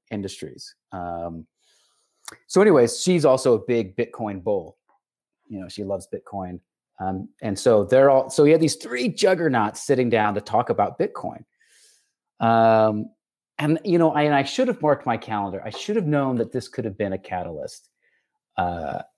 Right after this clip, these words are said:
and, and sure enough, it was. Now, I didn't listen to the whole conversation, but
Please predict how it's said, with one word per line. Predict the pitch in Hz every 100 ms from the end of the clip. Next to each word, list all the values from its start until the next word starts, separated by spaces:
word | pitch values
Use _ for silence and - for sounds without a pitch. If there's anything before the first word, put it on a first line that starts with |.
| _
and, | 113 113 117 120 -
and | 113
sure | - 127
enough, | 139 165 147 - _ _ _ _ _ _ _
it | 123 147
was. | 147 110 120
Now, | 117
I |
didn't | 131 -
listen | 175 180 175
to |
the | 160
whole | 143
conversation, | - 139 127 - 110 92 92 87
but | 90